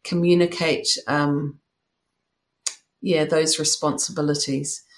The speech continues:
So one of the things actually I've got recently involved in, and that we mention in the, in the research that we did, is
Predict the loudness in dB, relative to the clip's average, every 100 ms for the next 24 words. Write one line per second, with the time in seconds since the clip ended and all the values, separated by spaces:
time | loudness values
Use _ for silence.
0 | _ -8 2 4 6 4 2 2 2 4
1 | 2 2 2 4 4 2 2 4 4 4
2 | 2 4 4 4 4 4 2 0 2 2
3 | 2 2 2 4 2 2 4 4 2 0
4 | 0 2 -2 -2 -2 0 0 0 0 0
5 | -2 0 0 2 0 0